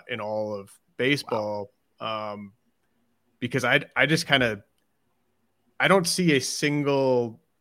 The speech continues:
Speaker 1: area of weakness that you could point to with him. Like, he's, he's passed his pro or his first full season in pro ball. Like, it's, it's like an A plus. It's, it's,
Speaker 2: Yeah.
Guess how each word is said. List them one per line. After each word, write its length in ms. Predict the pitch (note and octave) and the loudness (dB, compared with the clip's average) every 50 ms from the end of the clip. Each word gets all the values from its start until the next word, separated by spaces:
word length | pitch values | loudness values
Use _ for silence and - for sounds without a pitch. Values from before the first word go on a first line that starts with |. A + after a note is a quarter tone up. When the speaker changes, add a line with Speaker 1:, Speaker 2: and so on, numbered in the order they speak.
| _ _ | _ _
Speaker 1:
area 480 | B2 A#2+ B2 B2 B2+ B2+ B2+ A#2+ A#2 A2+ | -4 -2 0 2 2 2 2 2 2 0
of 160 | G#2+ G2 G2+ | -4 -8 -10
weakness 880 | G#2 A#2+ B2 A#2+ B2 A#2+ A#2+ A#2 A2 G#2 G#2 - - - - - - - - | -8 -8 -8 -8 -8 -10 -8 -8 -8 -8 -10 -12 -14 -14 -16 -16 -18 -12 -10
that 140 | C3 G#2 | -10 -8
you 140 | A2 A#2+ A2+ | -8 -10 -10
could 180 | - A2+ F2 - | -10 -14 -18 -6
point 300 | - C3 B2+ B2 B2+ - | -4 -4 -4 -4 -6 -10
to 180 | - A#2 A#2 | -10 -10 -8
with 200 | A2 G#2+ G#2 G2+ | -8 -8 -10 -8
him. 440 | - A#2 A2+ A2 G#2+ G#2 G#2 G#2+ G#2 _ _ _ _ _ _ _ _ _ | -10 -8 -8 -8 -10 -10 -12 -14 -16 _ _ _ _ _ _ _ _ _
Like, 160 | A2+ A2+ - - | -10 -10 -10 -6
he's, 540 | - D3 C#3 C3 B2 A2+ - - - - - _ _ _ _ _ _ _ _ _ _ _ _ _ | -2 0 0 0 0 0 -4 -8 -10 -12 -18 _ _ _ _ _ _ _ _ _ _ _ _ _
he's 200 | - D#3+ D3+ - | -4 -2 -2 -2
passed 500 | - - - D#3 D#3+ D#3 D3 - - - | -2 2 4 6 6 6 4 0 -6 -2
his 300 | - D3 C3+ A#2+ - - _ _ | 0 0 0 0 -2 -8 _ _
pro 760 | _ - - C#3+ C3+ C3 C3 C3 B2+ B2+ B2 B2 A#2+ A2+ A2 - _ _ _ _ _ _ _ _ _ | _ -4 0 2 4 4 4 4 2 2 2 0 -2 -4 -6 -10 _ _ _ _ _ _ _ _ _
or 160 | C#3 C3+ A#2+ | -2 -2 0
his 160 | A#2+ C3+ A#2+ - | 0 0 -2 0
first 320 | - D3+ C#3+ B2+ - - | 2 2 2 2 0 -2
full 160 | - C3+ B2 | -2 -2 -2
season 400 | - - C3+ B2+ B2 A#2+ B2 A#2+ | -2 -2 -2 -2 -2 -2 -4 -4
in 100 | A2+ G#2+ | -6 -6
pro 240 | G2+ - C3+ B2+ A#2 | -6 -4 -2 -2 -2
ball. 340 | A2 A#2 A#2 A#2 A2+ A2+ A2 | 0 0 2 2 2 0 -2
Like, 180 | G#2+ G#2 G#2 | -4 -6 -8
it's, 200 | A2 G#2 - - - | -10 -12 -14 -14 -14
it's 120 | - C#3 - | -8 -2 -2
like 120 | C#3 B2+ | 2 2
an 100 | B2+ B2+ | 4 4
A 160 | C3+ D3 C#3+ B2+ | 6 4 4 4
plus. 480 | - - - C3+ B2+ G#2 F#2+ - - | 0 -2 -2 -2 0 0 -2 -8 -12
It's, 160 | A#2 G#2+ - | -14 -16 -14
it's, 400 | - - C3+ A#2 A#2+ - - - | -10 -8 -8 -8 -8 -10 -12 -4
Speaker 2:
Yeah. 180 | D3 D3+ A#2+ F#2+ | -2 -2 -2 -2